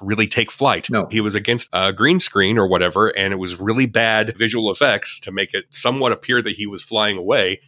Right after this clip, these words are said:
Speaker 1: when he really wasn't. That, to me, is why it looks so silly, is it, it doesn't look real.
Speaker 2: No, it doesn't.
Speaker 1: Because it's not. But that helicopter flying that desk away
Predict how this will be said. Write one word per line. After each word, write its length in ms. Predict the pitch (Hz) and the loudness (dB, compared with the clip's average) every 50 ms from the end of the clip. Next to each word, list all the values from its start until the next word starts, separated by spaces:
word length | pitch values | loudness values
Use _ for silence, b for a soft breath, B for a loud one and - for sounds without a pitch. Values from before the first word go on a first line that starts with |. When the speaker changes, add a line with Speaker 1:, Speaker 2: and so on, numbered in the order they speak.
| _ - | _ -8
Speaker 1:
when 100 | 117 101 | -6 -2
he 100 | 113 120 | 0 0
really 240 | 107 104 107 113 | 0 2 0 0
wasn't. 440 | 117 117 - 160 120 98 - - - - - | 0 2 2 2 2 0 -6 -10 -12 -10 -4
That, 320 | 113 151 208 214 - - | 0 0 2 0 0 -2
to 80 | - 123 | -2 0
me, 180 | 120 123 120 | 4 4 4
is 160 | 107 98 87 87 | 4 4 2 2
why 160 | 95 90 90 | 2 2 2
it 160 | 87 85 - | 0 -2 -6
looks 280 | - 92 82 - - - | -8 -8 -6 -4 -4 -2
so 120 | - 82 | -2 -2
silly, 460 | 78 - - - 87 76 71 71 - - - | -2 -2 -2 -2 -2 -4 -6 -10 -12 -12 -10
is 180 | 82 87 85 | -10 -8 -6
it, 120 | 87 87 - - | -8 -10 -10 -8
it 100 | 123 110 | -6 -2
doesn't 260 | 120 107 95 98 92 | 0 0 0 -2 -4
look 120 | 85 80 - | -6 -8 -8
real. 320 | 92 87 95 80 73 73 - | -8 -6 -6 -6 -6 -8 -6
Speaker 2:
No, 200 | 101 104 98 92 | -2 0 0 0
it 100 | 87 85 | -2 -4
doesn't. 400 | - 82 82 - - 73 - _ - | -4 -6 -6 -6 -10 -16 -16 _ -10
Speaker 1:
Because 240 | - - 110 110 | -6 -4 -2 0
it's 120 | 147 - - | 0 0 2
not. 360 | 208 277 302 285 - - - - _ _ _ _ - | 2 2 2 2 0 -2 -6 -14 _ _ _ _ -2
But 160 | 98 92 90 - - | -2 -2 -2 -2 -6
that 180 | 92 82 - _ - | -8 -8 -8 _ -6
helicopter 580 | - 170 - 143 - 107 92 - 104 120 - - _ - | -2 0 0 0 0 -2 -2 0 0 -2 -2 -4 _ -2
flying 220 | - 98 92 90 | 0 2 2 2
that 120 | 87 85 - | 0 0 2
desk 240 | 170 208 - - - | 2 2 2 0 -2
away 260 | 90 87 - - | -2 -2 -2 -4